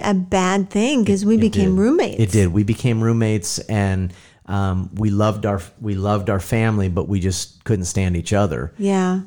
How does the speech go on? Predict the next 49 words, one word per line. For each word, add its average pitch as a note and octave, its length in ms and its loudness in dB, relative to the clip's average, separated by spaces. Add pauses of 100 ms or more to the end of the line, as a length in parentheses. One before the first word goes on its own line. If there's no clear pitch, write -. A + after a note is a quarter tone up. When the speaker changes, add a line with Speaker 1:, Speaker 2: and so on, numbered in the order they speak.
Speaker 2:
And, F2+ 420 -2
um, F2 460 -4 (240)
Speaker 1:
But A3+ 100 -10
Speaker 2:
we - 40 -4
Speaker 1:
God A3 180 0
healed A3+ 320 -4
our A3+ 100 -2
marriage. A#3 580 -6
Speaker 2:
But A2 140 -6
he A2+ 140 -4
did. F#2 240 -6 (160)
Speaker 1:
And F4+ 120 -2
look A#4+ 160 0
at A4+ 100 0
me, A4 100 -2
here A#4 200 -6
we A4+ 140 0 (120)
are, F4+ 40 -2
twenty-four F#4 480 -6
years F#4+ 340 -4
later. G4+ 160 -2
Speaker 2:
I, - 200 -2
I G#3+ 100 0
do A3 140 2
s-, - 180 0 (140)
think F3+ 260 -2
this D#3+ 320 2
too. G#2+ 360 2
You A#2+ 140 2
know, A#2+ 100 2
there's C#3 200 2
a C#3+ 60 2
lot C3+ 300 2
of, - 380 -4
there's C3+ 280 -2
a C#3+ 60 0
lot D#3 180 0
of F#3 80 -6
couples C#3+ 400 0
that G2 180 -4
go B2 220 2
into C3+ 200 2
marriage G#2 760 -2
that G2+ 180 -4
don't D3+ 240 0
really C#3+ 240 2
count C#3 380 -6
the G#2 80 -6
cost. A2+ 720 -4